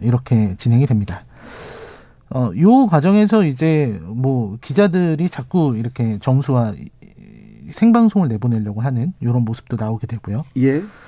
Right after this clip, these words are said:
Speaker 1: 어, 그러다가 이제 계속해서,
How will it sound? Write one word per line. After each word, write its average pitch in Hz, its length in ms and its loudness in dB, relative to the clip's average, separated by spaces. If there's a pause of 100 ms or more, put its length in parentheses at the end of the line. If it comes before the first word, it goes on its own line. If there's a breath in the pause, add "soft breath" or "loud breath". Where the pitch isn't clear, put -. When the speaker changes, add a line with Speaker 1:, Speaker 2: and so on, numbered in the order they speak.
(300 loud breath)
Speaker 1:
어, 202 220 4
그러다가 240 400 4
이제 165 360 2 (120)
계속해서, 208 760 2